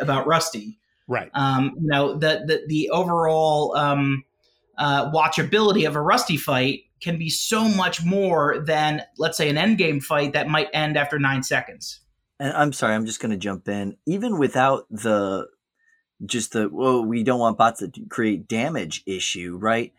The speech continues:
Speaker 3: It's also down to bots that just aren't optimized. You know what I mean? Like, bots that are really exciting and cause a lot of damage are just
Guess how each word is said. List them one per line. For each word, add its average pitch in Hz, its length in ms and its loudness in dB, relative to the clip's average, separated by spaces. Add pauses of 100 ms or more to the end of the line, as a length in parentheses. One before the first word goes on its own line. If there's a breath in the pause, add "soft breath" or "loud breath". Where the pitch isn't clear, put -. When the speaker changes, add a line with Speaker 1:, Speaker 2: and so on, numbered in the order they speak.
(340)
Speaker 3:
It's 117 160 -4
also 160 300 4
down 127 280 2
to 113 40 -2
bots 113 280 4
that 110 100 -8
just 135 240 -4
aren't - 180 -4
optimized. - 840 -10 (440)
You 120 100 -2
know 127 80 4
what 135 100 4
I 123 60 4
mean? 120 240 -2
Like, 113 320 -2
bots 127 380 0
that 160 140 -2
are 117 100 2
really 151 300 2
exciting 139 420 0
and 98 100 -6
cause 107 420 0
a 101 120 -2
lot 123 340 2
of 98 120 -8
damage 110 720 -6 (500)
are 117 640 6 (240)
just 135 600 0